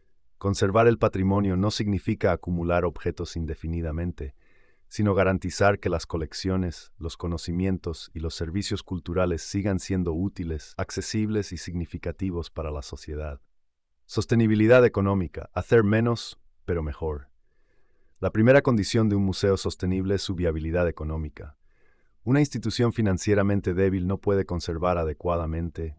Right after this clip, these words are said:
investigar, educar, programar actividades, renovar exposiciones ni atender a sus públicos con calidad.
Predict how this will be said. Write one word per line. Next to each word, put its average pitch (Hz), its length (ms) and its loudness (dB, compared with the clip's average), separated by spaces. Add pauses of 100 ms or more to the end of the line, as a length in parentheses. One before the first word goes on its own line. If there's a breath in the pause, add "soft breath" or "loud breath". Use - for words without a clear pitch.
investigar, 85 800 -2
educar, 82 640 -4 (140)
programar 87 420 -2
actividades, 82 880 -4
renovar 90 400 2
exposiciones 87 800 -6
ni 87 80 -4
atender 85 400 -2
a 90 60 -2
sus - 220 -12
públicos 87 540 -8
con 76 160 -12
calidad. 73 480 -8